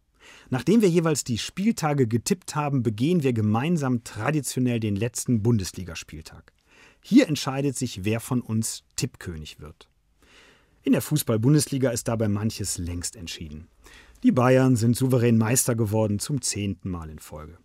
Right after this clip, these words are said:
Greuther Fürth steigt ab. Letzte Entscheidungen fallen am letzten Spieltag, wie zum Beispiel die Frage nach dem Relegationsplatz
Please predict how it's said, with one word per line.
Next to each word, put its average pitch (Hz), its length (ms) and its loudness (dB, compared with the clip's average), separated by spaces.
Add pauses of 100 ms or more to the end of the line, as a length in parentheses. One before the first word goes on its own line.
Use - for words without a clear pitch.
Greuther 170 280 4
Fürth 127 240 -2
steigt - 260 -8
ab. - 220 -20 (580)
Letzte - 320 -4
Entscheidungen 147 560 0
fallen 147 400 -2
am 131 140 2
letzten 127 320 -2
Spieltag, 165 560 -2
wie 156 80 0
zum 151 160 2
Beispiel 127 260 -2
die 110 100 0
Frage 123 360 0
nach 110 160 0
dem 98 180 -4
Relegationsplatz 131 1120 -4